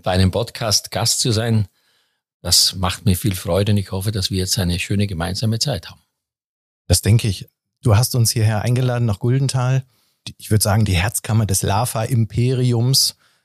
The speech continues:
Speaker 2: so würde ich's mal beschreiben, wo ja wirklich aber auch Gastrogeschichte geschrieben wurde hier in Guldenthal.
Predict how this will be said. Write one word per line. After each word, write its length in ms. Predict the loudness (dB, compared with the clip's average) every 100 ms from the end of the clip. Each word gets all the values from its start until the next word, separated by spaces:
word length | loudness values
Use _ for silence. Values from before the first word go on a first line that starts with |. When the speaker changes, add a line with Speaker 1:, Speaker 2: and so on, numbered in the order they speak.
| 0
Speaker 2:
so 160 | 2
würde 140 | 4 2
ich's 140 | 0
mal 160 | -2 0
beschreiben, 640 | -2 -2 -4 0 0 2
wo 100 | 0
ja 160 | 0 0
wirklich 380 | -2 -2 -2
aber 180 | 0 0
auch 240 | 0 -2 -2
Gastrogeschichte 840 | -2 -2 -2 0 0 0 -2 -2
geschrieben 480 | -2 -2 0 0 0
wurde 240 | 0 2
hier 180 | 2 0
in 80 | 0
Guldenthal. 640 | 0 0 0 0 0 0